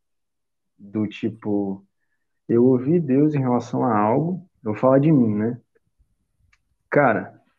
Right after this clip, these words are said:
é, eu acredito muito que eu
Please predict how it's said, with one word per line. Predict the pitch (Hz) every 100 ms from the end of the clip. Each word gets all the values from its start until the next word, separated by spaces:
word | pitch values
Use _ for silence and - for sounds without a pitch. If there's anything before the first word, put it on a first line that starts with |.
| _ -
é, | 113 110 110 110 110 110 104 92 - _ _ _ _ _ 120
eu | 127
acredito | 135 139 123 131 170
muito | 131 139 151 -
que | -
eu | 110